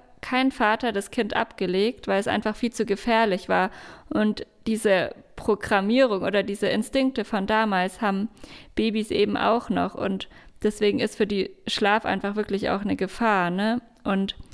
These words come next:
was ich auch noch sagen wollte, wenn wir dann mal schauen, wie's für uns ist, wenn wir einen aufregenden Tag hatten, da kommen wir wahrscheinlich auch nicht so gut zur Ruhe. Und dann muss man sich ja wirklich immer noch mal überlegen, was gerade in den ersten drei Jahren passiert.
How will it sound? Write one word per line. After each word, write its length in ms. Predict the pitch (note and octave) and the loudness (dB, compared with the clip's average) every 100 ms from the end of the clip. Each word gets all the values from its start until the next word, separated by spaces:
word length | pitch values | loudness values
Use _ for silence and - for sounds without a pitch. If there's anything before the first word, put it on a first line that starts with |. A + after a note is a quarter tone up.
| - - - - - | -12 -12 -12 -16 -2
was 180 | G#3 G#3 | -2 0
ich 160 | G#3+ | 0
auch 120 | A3 A#3+ | 2 2
noch 140 | B3+ | 2
sagen 340 | - A3+ A3+ A3 | 2 2 2 2
wollte, 460 | G#3+ A3 B3 A#3 - - - - - - - - - - | 2 2 0 -2 -4 -20 -20 -20 -20 -20 -20 -20 -20 0
wenn 200 | G#3+ G#3+ | 2 4
wir 140 | G#3+ | 4
dann 160 | G3+ G3+ | 4 2
mal 160 | G3 G3+ | 2 0
schauen, 440 | A#3+ A3 A3 G#3 | 2 4 4 2
wie's 240 | F#3+ F#3 - _ - _ | -2 -6 -12 _ -20 _
für 180 | - A3+ | -4 0
uns 340 | - C4+ A#4 - | 4 2 2 -4
ist, 220 | F3+ - | -4 -2
wenn 160 | F3+ | -2
wir 60 | F3+ | 0
einen 80 | F3+ | 0
aufregenden 640 | - F#3+ - G3 F#3+ F#3+ F#3 | 0 -2 0 -2 0 -2 -4
Tag 380 | A3 F#3 F3+ - | -2 -2 -2 -4
hatten, 380 | F#3 - A#3 | -4 0 0
da 120 | A#3+ F#3+ | 2 0
kommen 260 | A3+ G#3+ | 0 0
wir 260 | G3+ G3+ - - - _ - | 2 2 0 -8 -20 _ -6
wahrscheinlich 600 | F#3+ - A#3+ C#4 D4 - | -4 0 2 4 2 0
auch 200 | F3+ F#3 | 0 0
nicht 160 | F#3 - | -6 -4
so 120 | - | -6
gut 280 | - G3 - | -2 -2 0
zur 180 | G3 F#3 | -2 2
Ruhe. 400 | G3+ G#3 A3+ - | 2 4 4 2
Und 240 | F#3+ - - - - - - - | -4 -6 -14 -20 -20 -20 -20 -6
dann 220 | - G#3 G#3 | 0 2 2
muss 160 | A#3+ | 2
man 140 | A#3+ A3 | 2 2
sich 140 | A3+ | 2
ja 140 | A3 G3 | 2 2
wirklich 260 | A3+ A3+ | -2 -2
immer 180 | A#3 A3 | 0 2
noch 180 | G#3+ A3 | 2 0
mal 120 | G3 | 0
überlegen, 580 | G3 G3+ G#3 A3 A3+ A3+ - - - | 2 4 4 4 2 -2 -6 -18 -2
was 240 | G#3+ A3 | 0 0
gerade 320 | - A3 G#3+ | 0 2 4
in 80 | G3 | 2
den 120 | F#3+ F#3+ | 0 0
ersten 420 | F#3+ G#3+ - G3+ | 0 -2 0 -2
drei 260 | - G3+ | 0 0
Jahren 400 | F#3+ G3 G#3+ A3+ | 2 4 2 2
passiert. 640 | A3+ F#3+ - G3 F#3+ F#3 | 0 -2 0 0 0 0